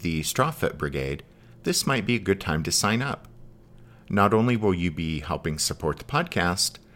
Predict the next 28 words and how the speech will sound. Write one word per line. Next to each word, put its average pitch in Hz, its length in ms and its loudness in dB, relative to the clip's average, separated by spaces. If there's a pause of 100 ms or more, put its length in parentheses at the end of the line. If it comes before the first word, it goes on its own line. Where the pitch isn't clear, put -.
(220)
but 113 160 4
you 104 100 2
can 151 200 -2
follow 101 420 2
along 76 460 0 (100)
as 90 300 0
we 98 100 2
use 92 240 2
some 90 140 0
members' 131 340 0
episodes 71 800 -2 (380)
to 147 100 0
look 165 240 0
at 170 140 0
what 110 180 4
all 110 160 4
Jeb 104 320 0
Stuart 120 420 2
was 82 180 -2
up - 200 0
to 71 320 -2 (420)
during 98 340 4
that 78 280 2
week 92 520 -4
he - 180 -2
was 90 180 0
off 82 260 2
gallivanting 78 920 0